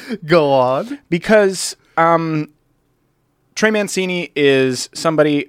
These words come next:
Speaker 2: who is going to go on streaks where he hits a lot of home runs.
Speaker 1: Sure.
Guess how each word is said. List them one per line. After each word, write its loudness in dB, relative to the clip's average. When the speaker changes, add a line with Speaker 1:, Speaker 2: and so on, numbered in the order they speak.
Speaker 2:
who 2
is 0
going 0
to -12
go 2
on -6
streaks -6
where -2
he -4
hits -6
a -6
lot 2
of -6
home -4
runs. -6
Speaker 1:
Sure. -6